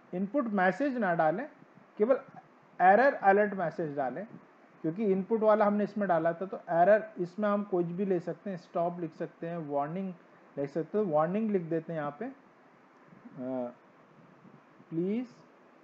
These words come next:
enter correct data", ये लिख देते हैं title। यहाँ पे लिख देंगे, अ,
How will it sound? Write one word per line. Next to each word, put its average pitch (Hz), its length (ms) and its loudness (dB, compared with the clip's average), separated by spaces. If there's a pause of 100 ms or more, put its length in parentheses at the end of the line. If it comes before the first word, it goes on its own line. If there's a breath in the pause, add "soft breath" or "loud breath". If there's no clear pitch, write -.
(1700)
enter 147 380 -4 (2250)
correct 156 440 -4 (600)
data", 127 320 -6 (1300)
ये 156 100 0
लिख 175 120 0
देते 185 240 -2
हैं 214 120 0
title। 220 400 0 (640)
यहाँ 156 120 0
पे 175 120 -4
लिख 170 120 -2
देंगे, 175 320 -4 (1600)
अ, 135 340 -4